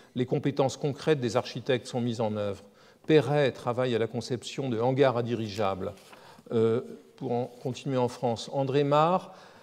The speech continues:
est un, une des premières recrues de la brigade des camoufleurs de l'armée française, où la compétence plastique des architectes et des artistes est mise au service de l'illusion visuelle,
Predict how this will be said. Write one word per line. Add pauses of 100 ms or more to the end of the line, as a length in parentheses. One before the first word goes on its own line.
(140)
est
un,
une
des
premières
recrues
de
la
brigade
des
camoufleurs
de
l'armée
française, (480)
où
la
compétence
plastique
des
architectes
et
des
artistes
est
mise
au
service
de
l'illusion
visuelle,